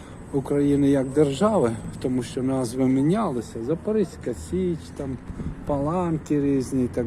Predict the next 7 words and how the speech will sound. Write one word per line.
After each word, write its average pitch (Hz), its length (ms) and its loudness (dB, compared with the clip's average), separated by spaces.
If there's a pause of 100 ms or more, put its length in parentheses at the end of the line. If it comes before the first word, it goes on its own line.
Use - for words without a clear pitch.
(140)
далі. 120 360 0 (1160)
Але 147 300 6
отака 151 440 2
була 143 340 2
час, 131 480 -4 (300)
часи 127 300 -6
були. 123 360 -2